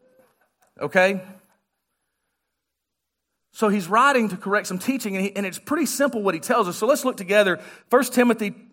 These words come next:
uh, chapter one, we'll start in verse three. When you got it, say, "Yo." Hey! Somebody got it. They're like, "Huh?" Say, "Yo." All right.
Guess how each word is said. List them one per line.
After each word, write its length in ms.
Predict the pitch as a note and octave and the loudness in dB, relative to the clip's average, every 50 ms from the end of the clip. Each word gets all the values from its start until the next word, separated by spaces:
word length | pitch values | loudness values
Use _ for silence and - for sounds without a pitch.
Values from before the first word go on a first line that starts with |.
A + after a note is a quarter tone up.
| _ _ _ | _ _ _
uh, 200 | D#3+ F3 E3+ E3+ | 4 4 4 4
chapter 340 | - - A#3+ A3+ A#3 G3+ F#3+ | 4 0 0 0 -2 -2 -2
one, 240 | G3+ A3 A3 G3+ G3 | 2 2 2 2 0
we'll 80 | F#3 | -2
start 240 | F3+ - G#3+ G#3 F3 | 0 2 2 2 2
in 60 | E3 | 2
verse 180 | F3 F3+ E3+ F3+ | 0 0 -2 -2
three. 320 | - G#3 G3+ G3+ F#3+ F#3 | -6 -4 -2 0 0 0
When 140 | F3 F3+ F3 | -2 -4 -6
you 40 | D3 | 0
got 220 | D#3 G3+ G#3 G3 | 4 4 4 4
it, 100 | F3 D3 | 4 2
say, 120 | - F3+ D#3+ | 0 -2 0
"Yo." 340 | D#3 E3+ E3+ D3 B2+ A#2 - - - _ _ _ _ _ _ _ _ _ _ _ _ _ _ _ _ _ _ _ _ _ _ _ _ _ _ _ _ _ _ _ _ _ _ _ | 4 4 4 4 4 0 -8 -14 -20 _ _ _ _ _ _ _ _ _ _ _ _ _ _ _ _ _ _ _ _ _ _ _ _ _ _ _ _ _ _ _ _ _ _ _
Hey! 640 | D#4 G4 - - - C#4+ G#3+ F3+ E3 D3 B2+ A#2 - - - - _ _ _ _ | 2 2 4 4 4 2 2 0 -2 -4 -6 -10 -12 -16 -20 -20 _ _ _ _
Somebody 380 | - - A3 C#4+ C#4+ A#3+ G#3+ - | 0 2 4 6 6 4 4 4
got 260 | E3+ E3 E3+ F#3+ - | 2 4 4 4 2
it. 80 | D#3 | 2
They're 100 | E3 F#3+ | 0 2
like, 280 | E3+ D3+ C#3 A#2+ - - | 4 4 4 4 0 -4
"Huh?" 420 | - A2 D#3 D#3+ F3+ F#3+ G#3+ A3 G#3+ - - _ _ _ _ _ _ _ _ _ _ _ _ _ _ _ _ _ _ _ | -6 -2 0 2 2 2 2 0 -2 -6 -14 _ _ _ _ _ _ _ _ _ _ _ _ _ _ _ _ _ _ _
Say, 180 | - - E3 E3 | -2 0 0 2
"Yo." 260 | D#3+ C#3+ B2 B2 A#2+ - | 2 2 2 0 0 2
All 180 | F3 F3+ D#3 | 4 4 4
right. 40 | B2+ | 4